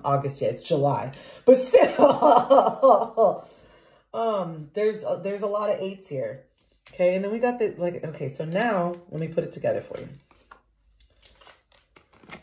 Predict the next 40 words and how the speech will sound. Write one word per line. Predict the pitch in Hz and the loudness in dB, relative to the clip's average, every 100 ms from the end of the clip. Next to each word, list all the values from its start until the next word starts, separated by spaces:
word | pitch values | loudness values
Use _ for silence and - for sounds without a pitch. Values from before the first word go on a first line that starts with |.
| _ _ _ _ _ _ _ _ _ _ _ _ _ _ _ _ _ _ _ _ _ _ _ _ _ _ _ | _ _ _ _ _ _ _ _ _ _ _ _ _ _ _ _ _ _ _ _ _ _ _ _ _ _ _
So | - 208 196 180 | 2 8 8 6
you | 185 262 330 | 2 4 6
initiated | 254 254 254 240 202 | 6 4 2 2 0
this | 202 | 0
ending. | 175 156 147 | 0 0 -4
It's | 156 - | -6 -4
gonna | 233 233 | -2 2
look | 226 226 | 0 0
a | |
little | 220 214 | 0 2
bit | 185 175 | 0 2
rough. | 170 180 180 | 4 4 2
You | 143 147 | -6 -4
got | 156 160 151 | 0 0 -2
this, | 147 - | -8 -8
okay? | 147 170 175 | -2 2 2
You | 175 | 0
know | 185 | -2
why? | 214 190 196 202 | 0 0 0 -2
Because | 190 185 175 - - - | -4 -2 -2 -2 -16 -8
you | 185 202 | -4 -2
need | 208 | -2
to | 202 | -4
stand | - 196 | -4 -2
in | 185 | 0
your | 170 | 0
strength. | 147 - 180 170 | -4 -2 -2 -2
You | 165 | -2
will | 147 190 | 4 4
be | 175 | 4
victorious | 185 175 - 175 175 151 - | -2 -4 -2 0 0 -2 -6
in | 147 | -6
this, | 139 | -6
okay? | 143 175 165 185 185 - - _ _ | -4 2 2 2 -4 -14 -20 _ _
You're | 185 185 | 4 6
not | 185 180 180 | 6 2 2
gonna | 180 | -4
be | 165 170 | -2 0
in | 165 | 0
this. | 156 143 - - | 0 -4 -10 -20